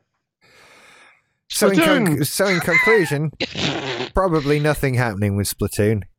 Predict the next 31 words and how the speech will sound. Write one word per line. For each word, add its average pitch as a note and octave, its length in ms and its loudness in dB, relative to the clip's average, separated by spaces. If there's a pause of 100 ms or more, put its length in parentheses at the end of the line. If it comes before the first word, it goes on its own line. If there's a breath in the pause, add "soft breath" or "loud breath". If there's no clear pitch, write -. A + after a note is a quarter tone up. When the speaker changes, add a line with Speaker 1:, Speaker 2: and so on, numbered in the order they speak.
(280)
Speaker 1:
beyond A2+ 380 2
anything A2 400 2
we G#2+ 80 4
Speaker 2:
Uh, G#2+ 100 4
Speaker 1:
already G2 320 2
know. E2+ 300 -4 (400)
But F#2+ 260 0
Speaker 2:
it's - 140 -2
Speaker 1:
it G2 80 -4
Speaker 2:
really A#3+ 160 4
Speaker 1:
might. G#2 220 0
Speaker 2:
good A#2+ 180 2
they A#2 160 0
chose A2 400 0
pink - 380 -2
and G2+ 160 2
green F#2 260 2
as F#2 120 0
their F#2 120 -2
colours. F#2 380 0
If F2+ 80 0
they'd G2 180 0
chosen A2+ 380 2
brown F#2 280 0
and E2+ 140 0
red, E2 180 0
it F2+ 80 0
would E2+ 100 -2
have D2+ 120 -2
been D2+ 80 -2
awful. D#2 420 -2